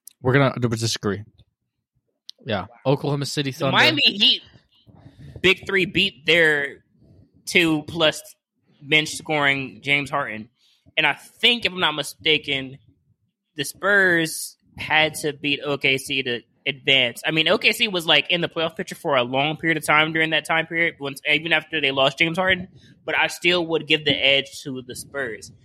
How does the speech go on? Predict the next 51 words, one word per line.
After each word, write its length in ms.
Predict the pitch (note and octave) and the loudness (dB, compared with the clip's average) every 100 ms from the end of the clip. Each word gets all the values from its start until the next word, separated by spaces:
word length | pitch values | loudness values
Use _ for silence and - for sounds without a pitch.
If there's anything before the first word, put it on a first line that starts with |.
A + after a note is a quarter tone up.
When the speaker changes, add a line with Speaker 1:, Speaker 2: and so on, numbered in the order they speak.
| _ | _
Speaker 2:
Just 120 | F#3 F#3+ | -4 -4
because 400 | F#3+ F3 D#3+ C3+ | -2 2 2 0
of 140 | C#3+ - | -8 -8
the 80 | |
simple 240 | C#3+ D3 - - | -10 -12 -8 0
fact 260 | C3 B2 _ _ _ - | 0 0 _ _ _ -2
that 360 | C#3+ B2 - _ _ _ _ _ _ _ - | 0 0 -4 _ _ _ _ _ _ _ -2
I 200 | C#3 B2 _ _ _ | -2 -2 _ _ _
don't, 420 | E3 F3 F3 F3+ _ _ _ _ _ _ _ _ - - _ _ _ _ _ - | 0 2 0 -4 _ _ _ _ _ _ _ _ -20 -20 _ _ _ _ _ -2
we 160 | G3 | 0
know 220 | G#3 G3 | 4 4
what 160 | E3+ D#3 | 2 -2
they 120 | D3 | -4
become 340 | C#3+ C#3+ C3+ B2 | -4 -6 -8 -8
later 300 | G#2+ F#2+ F2+ | -10 -10 -18
on, 180 | D#2+ | -20
right? 260 | F#2 G#2+ G#2 _ - - | -10 -10 -10 _ -20 -8
But 80 | D3 | -4
at 180 | C3+ - | -4 -2
this 220 | E3+ G3+ | -4 -4
point 320 | - - F3 | -10 0 4
in 60 | B2 | 4
Speaker 1:
Mm-hmm. 80 | G#2+ | 4
Speaker 2:
time, 260 | E3+ E3+ D3+ | 2 -4 -4
they're 180 | C#3 | -4
not 260 | D3 C3+ - | -2 -4 -6
there 120 | A#2+ | -14
yet. 260 | G2 G2 - _ _ _ _ _ - - | -14 -20 -20 _ _ _ _ _ -8 0
They 80 | |
are 100 | D#3 | 0
showing 300 | D3 F#3+ F3+ | 0 -2 -4
flashes, 560 | F3 D3+ A2+ - A#2+ - - - - - - - | -4 -4 -4 -6 -12 -14 -14 -16 -16 -18 -18 -14
for 80 | D#3+ | -10
sure, 240 | D3+ C3 B2 | -2 -2 -2
'cause 140 | G3+ | 2
they, 140 | C#3+ | 2
they, 240 | D3 D#3 D3+ | 4 2 2
they 80 | D#3+ | 0
were 100 | D3+ | 0
a 60 | D3 | 0
young 220 | D#3+ F3+ | -2 -2
team. 300 | - D#3 D3+ | -4 -4 0
They 100 | C#3 | -2
went 240 | C3+ C#3+ | 0 0
against 240 | C#3+ C#3+ - | 0 0 -2
the 80 | D3 | 0
Miami 260 | C#3 C3+ | 0 0
Heat, 200 | C#3 C#3 C3 | -6 -8 -4
and 80 | |
they 80 | B2+ | -4
lost, 640 | C3 C#3+ C3 B2 - - | 2 2 2 -2 -10 -12